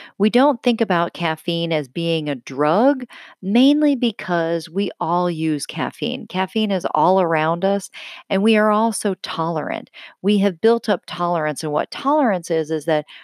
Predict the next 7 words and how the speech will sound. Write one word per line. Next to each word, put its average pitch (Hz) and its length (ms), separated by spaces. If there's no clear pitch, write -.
when 214 220
you 214 100
have 196 160
used 285 380
a 254 40
drug 156 680
enough, 185 680